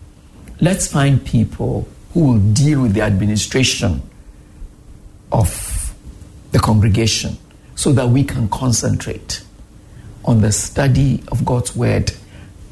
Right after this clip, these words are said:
and the preaching thereof." And I think that has become a way in which, um,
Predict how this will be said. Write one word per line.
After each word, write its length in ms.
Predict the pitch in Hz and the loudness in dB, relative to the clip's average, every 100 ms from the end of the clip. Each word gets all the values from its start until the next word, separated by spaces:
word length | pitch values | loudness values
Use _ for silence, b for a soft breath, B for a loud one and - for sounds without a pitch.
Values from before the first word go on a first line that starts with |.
| - | 0
and 420 | 160 - 98 - - - | 2 2 0 -4 -10 -2
the 100 | 127 | -2
preaching 720 | - - 127 - 120 113 110 - | 0 0 0 0 2 2 0 -2
thereof." 580 | 113 101 98 95 - - - - - - - B B B B B B B - | 0 2 0 -2 -8 -16 -20 -20 -20 -20 -20 B B B B B B B -2
And 140 | 123 120 | 2 4
I 100 | 120 | 4
think 260 | 160 147 | 2 2
that 180 | 123 135 | 2 0
has 220 | 113 110 | 0 0
become 420 | 110 98 135 123 113 | 0 0 0 0 2
a 60 | |
way 240 | 107 117 127 | 2 2 2
in 320 | - 113 110 | 2 2 2
which, 500 | 120 127 - - - B B B B - - | 2 0 -2 -6 -10 B B B B -10 -2
um, 640 | 113 113 101 104 107 | 0 2 0 2 2